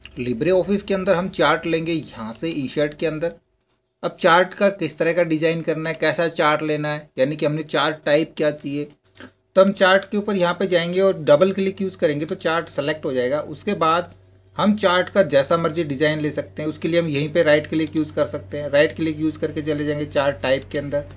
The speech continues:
यहाँ से हमको चार्ट कॉलम में चाहिए या फिर हमको बार चार्ट चाहिए, पाई चार्ट या फिर एरिया, लाइन चार्ट, जैसा चार्ट का डिज़ाइन हम लेना चाहें वो चार्ट यहाँ से ले सकते हैं। फिलहाल मैं कॉलम चार्ट रखता हूँ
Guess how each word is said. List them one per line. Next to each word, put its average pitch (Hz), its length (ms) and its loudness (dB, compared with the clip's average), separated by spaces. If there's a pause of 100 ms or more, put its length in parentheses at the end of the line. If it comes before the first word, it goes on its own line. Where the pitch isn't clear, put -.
(580)
यहाँ 156 180 2
से 185 120 4
हमको 196 200 4
चार्ट 180 360 2
कॉलम 175 320 4
में 185 140 2
चाहिए 175 340 0
या 175 180 6
फिर 170 140 0
हमको 165 220 -2
बार 143 300 2
चार्ट 165 340 -2
चाहिए, 160 360 -4
पाई 147 300 0
चार्ट 151 420 0
या 156 120 0
फिर 151 140 -6
एरिया, 151 580 0
लाइन 151 320 0
चार्ट, 156 280 -2
जैसा 160 360 0
चार्ट 175 300 2
का 175 120 0
डिज़ाइन 160 340 0
हम 165 100 -6
लेना 151 260 -2
चाहें 160 200 -4
वो 175 140 -6
चार्ट 147 320 -2
यहाँ 135 180 -2
से 156 120 -6
ले 113 180 -4
सकते - 320 -12
हैं। 101 60 -18
फिलहाल 147 320 -2
मैं 160 100 -8
कॉलम 151 320 0
चार्ट 151 320 -4
रखता 156 260 -6
हूँ 202 140 -6